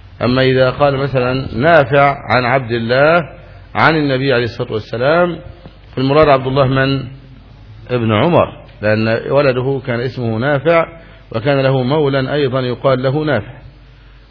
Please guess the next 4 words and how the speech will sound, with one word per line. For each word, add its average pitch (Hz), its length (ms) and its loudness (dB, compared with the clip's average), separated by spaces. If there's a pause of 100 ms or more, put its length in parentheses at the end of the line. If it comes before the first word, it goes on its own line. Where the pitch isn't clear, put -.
وإذا 147 280 4
سمعت 165 420 0
مثلا 147 600 -2 (540)
طاووس 151 760 2